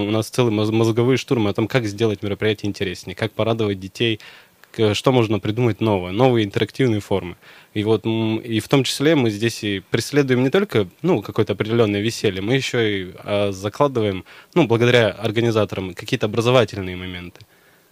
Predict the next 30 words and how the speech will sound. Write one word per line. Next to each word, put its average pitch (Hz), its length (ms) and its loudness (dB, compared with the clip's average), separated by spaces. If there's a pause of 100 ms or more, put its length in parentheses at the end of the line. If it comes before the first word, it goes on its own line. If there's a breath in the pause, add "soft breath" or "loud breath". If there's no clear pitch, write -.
(120)
Например, 113 520 2
э, 101 280 4
мы 110 280 0
уч-, 117 220 0
рассказывали 98 800 0
в, 101 320 -4
в 101 60 -2
рамках 110 280 0
сторителлинга 107 800 0
о 101 240 -2 (120)
вообще 107 260 -2
смысле 131 380 0
волонтёрства, 101 600 -4
смысле 113 380 -4
добровольчества. 101 800 -4 (500 soft breath)
Сейчас - 400 0
мы 110 140 2
планируем, 110 420 2
вот 101 140 -2
строя, 113 340 2
строя 113 380 2
эту 107 140 -4
хижину, 135 520 2 (300 loud breath)
рассказать 117 480 0
о 110 100 4
возобновляемых 117 640 4
источниках, 110 580 -4
э, 107 360 2
источниках - 540 0
энергии, 90 480 0